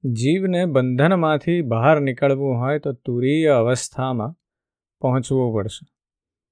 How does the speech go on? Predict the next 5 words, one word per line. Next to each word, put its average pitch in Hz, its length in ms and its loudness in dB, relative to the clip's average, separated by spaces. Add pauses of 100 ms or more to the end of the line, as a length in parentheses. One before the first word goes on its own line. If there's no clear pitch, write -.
(180)
જ્યાં 127 400 -2
ગુણો 127 340 2 (800)
અને 175 180 0
ચિત્ત 180 460 -4
બંનેનો 139 680 2